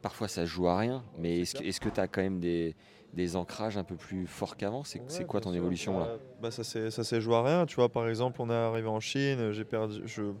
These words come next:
Speaker 2: premier tour, je sauve six, sept balles de match sur mon premier tour, sur mon premier challenger que je gagne.
Speaker 1: À préciser, c'est que tu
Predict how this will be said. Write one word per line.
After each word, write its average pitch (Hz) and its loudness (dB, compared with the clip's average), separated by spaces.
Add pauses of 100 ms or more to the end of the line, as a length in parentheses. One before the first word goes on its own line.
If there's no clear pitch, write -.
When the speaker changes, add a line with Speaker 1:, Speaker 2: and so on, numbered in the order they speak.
(160)
Speaker 2:
premier 117 -2
tour, 127 0
je - 0
sauve 117 2
six, - -6
sept 117 2
balles 117 6
de 117 2
match 135 0
sur - -14
mon 107 -4
premier 110 -2
tour, 143 2
sur - -4
mon 104 -2
premier 110 -2
challenger 110 -2
que 123 -8
je 110 -8
gagne. 151 -4 (220)
Speaker 1:
À 92 -8
préciser, 104 0
c'est - -6
que 85 0
tu - -12